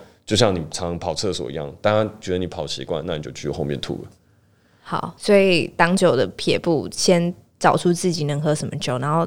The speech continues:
Speaker 2: 第二个就是找别人没有喝酒的人，第三个是跑厕所。
Speaker 1: 对，而且你知道自己不能喝什么酒之后，挡酒起来就简单，就说：“哎，我这可以喝啊，但我就是不能喝啤酒，我去拿红酒。”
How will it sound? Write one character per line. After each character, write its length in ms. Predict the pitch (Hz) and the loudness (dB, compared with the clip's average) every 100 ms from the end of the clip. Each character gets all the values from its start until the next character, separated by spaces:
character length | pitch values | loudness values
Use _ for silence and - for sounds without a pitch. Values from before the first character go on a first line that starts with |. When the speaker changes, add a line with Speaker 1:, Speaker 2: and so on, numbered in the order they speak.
| - | 0
Speaker 2:
第 120 | 180 | 0
二 120 | 160 | 2
个 80 | 160 | 0
就 140 | 170 | -4
是 260 | 156 160 - - - _ _ _ | -2 -2 -2 -8 -20 _ _ _
找 200 | - 151 | 4 4
别 240 | 147 151 147 | 4 2 4
人 420 | 160 143 123 - - | 4 2 0 -4 0
没 120 | 175 | 2
有 100 | 165 | 4
喝 160 | 170 | 4
酒 140 | 160 139 | 2 2
的 80 | 98 | 0
人， 140 | 85 - | -4 0
第 80 | |
三 180 | 180 160 | 0 2
个 60 | 147 | 0
是 60 | |
跑 160 | 151 - | -2 -4
厕 180 | - - | -2 -4
所。 180 | - - - | -6 -10 -10
Speaker 1:
对， 120 | 69 50 - - _ | -8 -8 -10 -20 _
而 100 | 113 | 0
且 120 | 117 | 2
你 80 | 104 - | 2 0
知 100 | - | 2
道 140 | 123 139 | 6 6
自 120 | 139 | 4
己 60 | 104 | 0
不 140 | 120 | 4
能 160 | 104 101 | 6 6
喝 80 | |
什 120 | 107 85 | 4 -2
么 80 | |
酒 200 | 80 82 | -4 -6
之 120 | 73 87 | -2 -2
后， 140 | 87 - | -2 -2
挡 160 | 87 104 | -2 0
酒 120 | 107 | -2
起 100 | 82 | -2
来 100 | 71 | -6
就 80 | 80 | -6
简 180 | - 76 | -8 -8
单， 100 | 80 | -4
就 80 | |
说 80 | 123 143 | -2 0
：“哎， 60 | |
我 120 | 113 87 | -2 -2
这 160 | 180 | -2
可 140 | - 131 | -2 -4
以 60 | |
喝 180 | 113 139 | -2 -2
啊， 200 | 135 127 - - - _ | 0 -2 -8 -20 -20 _
但 120 | 185 | 2
我 100 | 104 | 2
就 100 | 107 | -2
是 60 | 117 | 0
不 80 | |
能 100 | 139 | 2
喝 100 | 110 | 2
啤 180 | 123 87 | 0 -2
酒， 120 | 85 | -2
我 120 | 78 78 | -2 -2
去 160 | - | 2
拿 160 | 117 90 - - | 4 2 0 -6
红 200 | 95 92 | -2 2
酒。” 220 | 95 | 2